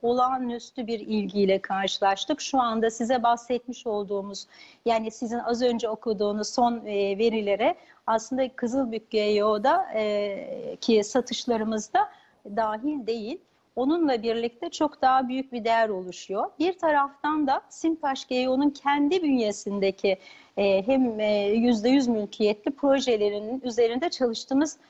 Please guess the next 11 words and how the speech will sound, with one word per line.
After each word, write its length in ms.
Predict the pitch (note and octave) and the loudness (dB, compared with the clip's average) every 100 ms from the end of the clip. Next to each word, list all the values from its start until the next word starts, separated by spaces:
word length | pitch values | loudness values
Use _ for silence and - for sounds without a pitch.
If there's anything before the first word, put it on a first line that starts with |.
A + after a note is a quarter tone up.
| _ _ | _ _
e, 1040 | A3 G#3+ G#3 G3+ G3+ E3 E3 D#3+ - - G#3 | -2 0 2 0 -4 -8 -6 -6 -6 -6 -4
projelerde, 920 | - C4 C4 B3 A#3 G#3+ G3+ G3 F#3+ - | 4 4 4 2 2 2 0 -2 -4 -6
e, 340 | F#3+ F#3+ F#3+ | -6 -6 -6
satışa 580 | F#3+ A#3+ A3 - A3 E3+ | -6 -6 -6 -4 -4 -4
sunulmaya 640 | - - A3 G3+ F#3+ F#3+ F#3 | -6 -4 -2 -2 -2 -2 2
başlandı. 680 | A#3+ A#3 A3 G3+ F#3+ G#3+ G4 _ _ _ - | 2 0 -6 -6 -4 -4 -4 _ _ _ -8
Özellikle, 720 | A3+ B3 B3+ C#4 C#4+ C4+ C4 | -2 0 0 -2 -4 -2 -2
e, 340 | B3 A#3 A3+ A#3 | -4 -4 -4 -4
Ümraniye 440 | A#3+ A#3+ B3+ B3 | -2 0 0 -2
Çakmak 560 | - B3+ B3 A3+ A3 A3+ | -2 -2 -2 -6 -4 -2
bölgesinde, 880 | G#3+ G#3 G#3+ - G#3 G#3 A3+ D#4 | -2 0 -2 -2 -6 0 0 0